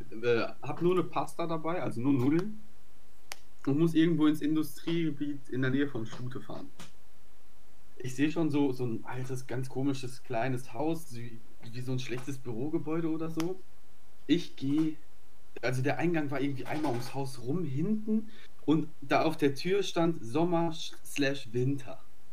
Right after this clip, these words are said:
Ich schon so, okay, ganz komisch. Da war auch so Kunstrasen vorgelegt, ganz billig alles.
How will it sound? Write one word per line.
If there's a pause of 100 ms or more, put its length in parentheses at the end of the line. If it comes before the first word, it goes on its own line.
(1600)
Ich
schon
so,
okay,
ganz
komisch.
Da
war
auch
so
Kunstrasen
vorgelegt,
ganz
billig
alles.